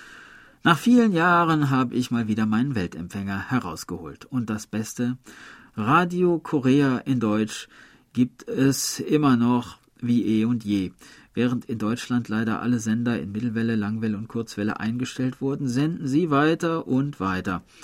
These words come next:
Mein Wunsch für die nächsten Jahre, machen Sie bitte weiter wie bisher. Schöne Grüße an Sebastian Ratzer, der schon seit Jahrzehnten mit dabei ist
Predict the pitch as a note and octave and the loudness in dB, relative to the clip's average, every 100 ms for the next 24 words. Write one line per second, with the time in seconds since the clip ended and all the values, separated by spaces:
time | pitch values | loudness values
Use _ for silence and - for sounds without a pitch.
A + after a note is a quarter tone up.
0 | - - - - - A#2+ C3+ B2+ F3 D#3+ | -20 -20 -20 -20 0 4 4 2 -2 -2
1 | - D3 C3 B2 C3+ - A#2+ A#2 B2 A#2+ | 0 2 4 4 2 -2 -2 2 2 2
2 | A#2 - G#2 A#2+ A#2 A#2+ A#2+ G#2+ G#2+ G#2 | -2 -4 -4 -4 -2 -2 -2 -2 -2 -2
3 | G#2 G2 C3 C3+ B2+ F2+ F#2 G#2 A#2+ G#2+ | -2 -4 0 0 0 -4 -4 -4 -2 0
4 | A2+ B2+ C#3+ - F#3 - - _ - - | 0 0 -2 0 0 0 -2 _ -20 -20
5 | - - - - _ - - G#3+ A3+ G3 | -20 -20 -20 -20 _ -10 6 8 8 8
6 | E3 F#3 F3 D#3 D#3 E3 F3+ - F3 E3+ | 6 6 4 2 2 2 2 0 -4 2
7 | F#3+ F#3 - C#3 C3 C3 - C#3 C#3 C3 | 0 0 2 4 4 2 0 -4 -2 -2
8 | B2 B2 B2+ C#3 - - F3 F#3 - D3 | -2 -2 -4 -4 -8 -2 -2 -4 -6 -4
9 | C#3+ B2+ A2+ B2 B2+ - | -2 0 0 0 -2 -8